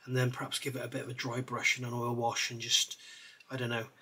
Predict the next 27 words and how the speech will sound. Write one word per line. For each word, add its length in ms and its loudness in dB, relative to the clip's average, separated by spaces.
I've 60 -8
done 160 8
a 40 10
little 400 10
bit 160 6
of, 240 2
um, 160 4
scuffing 500 6
on 160 4
the 60 0
floor, 360 4
nothing 300 4
too 240 6
much. 500 2
I'm 80 -4
not 160 -2
gonna 180 4
weather 280 4
the 100 -4
hell 180 4
out 120 4
of 60 -6
this 180 -2
because 300 -6
it's 180 0
an 100 2
E. 360 4